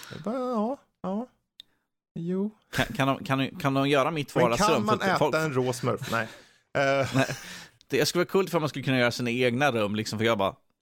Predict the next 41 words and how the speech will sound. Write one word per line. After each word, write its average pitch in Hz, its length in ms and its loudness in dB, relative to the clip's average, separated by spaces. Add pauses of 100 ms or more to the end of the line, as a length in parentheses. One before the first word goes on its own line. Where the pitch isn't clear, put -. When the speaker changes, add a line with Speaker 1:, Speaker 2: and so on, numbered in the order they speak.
(120)
Speaker 2:
jag 98 120 -4
måste 101 200 -4
hitta 98 180 -4
så - 140 -4
mycket 98 600 0 (720)
plats - 260 -4
för 113 80 0
alla 107 200 2
jävla 107 180 2
Speaker 1:
Mm. 127 120 -2
Speaker 2:
figurer 120 600 0
att 131 60 0
ställa. - 440 -2 (380)
Speaker 1:
Apropå 143 380 -4
figurer. 139 640 -2 (300)
Speaker 2:
Yes. 120 400 4
Speaker 1:
Eh, - 40 -6
det 160 80 0
här 214 160 0
går 185 140 0
lite 147 260 -2
ifrån 139 460 -2
både 120 180 0
spel 127 400 -2
och 110 60 -4
film, 135 420 -2
mest 131 340 -2
för 127 80 0
att 120 100 -2
jag 127 40 -2
ville 117 140 -2
ha 127 160 0
det 123 80 2
som 120 100 -6
en 117 140 -6
punkt, 123 240 -2
för 123 80 0
jag 117 60 -2
missade 123 320 -2
förra 127 240 0
veckan. 151 400 -4